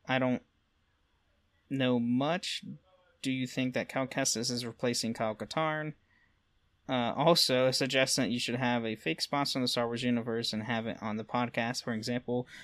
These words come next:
today this episode is <laughs> brought to you by Zerka. We will defrost, deforest planets, give random faceless dust goblins and crawlers, and steal money if you file a lawsuit, something like that. You said it a while back that you don't have a s-,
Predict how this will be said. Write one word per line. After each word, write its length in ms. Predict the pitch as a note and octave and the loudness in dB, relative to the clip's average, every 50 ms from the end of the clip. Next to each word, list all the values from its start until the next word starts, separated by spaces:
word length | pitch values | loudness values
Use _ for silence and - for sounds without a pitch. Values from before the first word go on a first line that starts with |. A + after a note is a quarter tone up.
| - - - | -20 -12 -10
today 320 | - C#3 D3 C#3 C3 C3 | -2 2 6 6 6 6
this 200 | B2+ B2+ B2 - | 4 2 2 2
episode 460 | B2 A#2 - - - - B2+ A#2+ A#2 | 0 0 0 -2 -2 0 0 0 0
is 180 | A#2 A2+ A#2 B2 G#2 - _ - - - - | 0 -2 -2 -4 -4 -8 _ -10 -8 -6 -6
<laughs> 360 | - - D3+ D3 C#3 - - | -6 -4 -6 -6 -6 0 4
brought 220 | C#3+ C3+ B2+ - | 4 4 4 4
to 100 | - C#3 | 0 -2
you 140 | B2+ B2+ B2+ | 0 0 2
by 200 | B2 A#2+ A2+ A#2+ A#2 | 2 2 2 2 2
Zerka. 540 | A2+ - C3 B2 B2 - - A#2 A2+ A2+ - - - - - - - _ - | 0 0 0 0 0 2 2 2 2 2 0 -6 -14 -20 -20 -20 -18 _ -10
We 460 | C3+ C3+ C#3 C3+ C3+ C3 B2+ B2 A#2 | -4 -2 0 2 2 4 4 2 2
will 300 | - - C3+ B2+ B2 A#2+ | 2 2 4 4 4 2
defrost, 580 | - B2 A#2 - - - C3 B2+ C3+ C3 - - _ _ _ _ _ _ _ - | 0 -2 -4 -4 -2 0 2 4 4 2 0 -2 _ _ _ _ _ _ _ -4
deforest 500 | - C#3 - - D#3+ E3 D#3 D3 - - | -4 -2 0 4 6 6 6 6 4 2
planets, 360 | - C3+ C3 B2+ B2 B2 - | 0 2 2 4 2 2 0
give 260 | - - C3 C3 - | 0 0 0 2 2
random 300 | C3 A#2+ A#2+ B2 B2 A#2+ | 2 4 4 4 4 2
faceless 460 | - - A#2+ A#2 - - A2+ A2+ - | 2 0 -2 -2 0 0 0 -2 0
dust 260 | - B2 A2+ A2 - - | 0 0 0 0 0 -2
goblins 460 | A#2+ A2 G#2+ G#2+ A#2 G#2+ A2+ A2+ - | -2 -2 -2 -2 -2 -2 -2 -4 -4
and 160 | C3 A2+ G#2 | -6 -8 -4
crawlers, 500 | - - D3 C#3 C3 C3+ C3+ C3+ C3+ - - - - - - - | 0 2 4 4 4 2 2 0 -2 -6 -10 -14 -18 -14 -8 -4
and 100 | D#3 D#3 | -2 0
steal 240 | - - G#3 G#3 G3+ | 2 2 2 2 2
money 540 | D#3 C#3+ C#3+ D3 C#3 B2 A2 A2 A2+ A#2 - | 2 2 4 4 4 4 4 2 0 0 -2
if 380 | - B2 C3 B2 - - - - | -2 -2 -2 -2 -4 -8 -8 -4
you 300 | B2 B2 A#2+ A#2+ A#2+ A2+ | -2 0 0 0 -2 -2
file 440 | - - C#3 D3 D3+ C#3+ D3 C#3+ | 0 2 4 4 6 4 4 2
a 40 | C3+ | 2
lawsuit, 580 | C#3 C#3 C#3+ C#3+ - - - F#2+ F#2 - - - | 2 2 0 0 0 -2 -4 -4 -4 -4 -4 -4
something 320 | - A#2 A2+ - C#3 C3+ | -4 -2 -2 -2 0 0
like 180 | C3 B2 B2 - | 0 0 -2 -2
that. 320 | - B2 A2 G2+ - - | -2 -2 0 -2 -4 -6
You 120 | B2 A#2 A2 | -8 -8 -8
said 240 | - - - D3 D#3 | -4 0 2 2 2
it 100 | D3+ A#2+ | 2 2
a 60 | B2 | 0
while 300 | B2+ C3 C3 C3+ C3 B2+ | 0 2 2 2 2 2
back 280 | C3+ C3 B2 B2 B2 - | 2 0 0 -2 -2 -6
that 80 | - | -8
you 120 | A#2 A#2 A2+ | -8 -6 -4
don't 180 | B2+ D#3 D#3+ | -4 -4 -2
have 160 | - D#3+ C#3+ | -2 -2 -2
a 40 | C#3+ | -2
s-, 180 | C3+ - - | -2 -4 -6